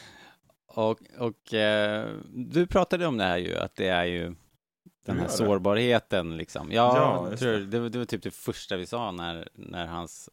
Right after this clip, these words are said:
Speaker 1: ormfobi kom på tal, att, att det är ju klädsamt att man ger sin superhjälte en svaghet.
Speaker 2: Och låt oss vara tydliga, detta är mycket mer nice än kryptonit.
Speaker 1: Ja, precis.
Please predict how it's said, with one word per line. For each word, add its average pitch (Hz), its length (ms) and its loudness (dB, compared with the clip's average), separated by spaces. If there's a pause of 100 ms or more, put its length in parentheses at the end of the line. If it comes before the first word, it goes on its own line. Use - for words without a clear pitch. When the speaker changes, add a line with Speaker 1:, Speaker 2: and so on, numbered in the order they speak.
Speaker 1:
ormfobi 90 680 -6
kom 87 260 -8
på - 120 -16
tal, 98 400 -2
att, 85 140 -8 (460)
att - 160 -8
det 101 80 -4
är 92 120 -2
ju 90 220 -2 (580)
klädsamt 104 760 -2
att - 240 -10
man 87 340 -6
ger 87 220 -6
sin 82 220 -10
superhjälte - 580 -10
en 82 80 -12
svaghet. 85 580 -10 (160)
Speaker 2:
Och 110 100 -2
låt 110 260 0
oss 123 60 -6
vara 104 140 -4
tydliga, 87 380 -4
detta 98 360 -4
är 90 40 -4
mycket 92 380 -6
mer 87 120 -4 (160)
nice 65 200 -12
än 80 80 -14
kryptonit. 90 1040 -10 (640)
Speaker 1:
Ja, 127 280 8 (540)
precis. 85 360 -10